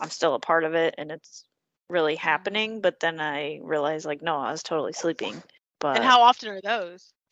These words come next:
Speaker 1: it's, I mean, I probably had two this week. I,
Speaker 2: Like, will you
Speaker 1: I'd
Speaker 2: go a
Speaker 1: say
Speaker 2: whole
Speaker 1: pretty
Speaker 2: month without
Speaker 1: frequent.
Speaker 2: having them?
Speaker 1: Um, but Brandy helped me 'cause she said something recently where she said she's kinda had experiences.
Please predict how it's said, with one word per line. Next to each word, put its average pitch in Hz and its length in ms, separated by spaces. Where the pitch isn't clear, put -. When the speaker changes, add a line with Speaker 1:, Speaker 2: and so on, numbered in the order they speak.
Speaker 1:
it's, - 560
I 202 60
mean, 226 140
I 240 60
probably 254 300
had 196 180
two 185 180
this 156 240
week. 165 380
I, 170 260
Speaker 2:
Like, 226 140
will 262 80
you 254 140
Speaker 1:
I'd - 20
Speaker 2:
go 233 160
a 214 40
Speaker 1:
say - 20
Speaker 2:
whole 196 160
Speaker 1:
pretty 196 260
Speaker 2:
month 170 60
without 277 280
Speaker 1:
frequent. - 20
Speaker 2:
having 302 320
them? 320 320
Speaker 1:
Um, 208 340
but 226 160
Brandy 320 380
helped 240 240
me 220 120
'cause 208 180
she 233 140
said 247 260
something 254 420
recently 196 720
where 185 760
she - 260
said 214 240
she's 226 240
kinda 233 260
had 190 340
experiences. 156 840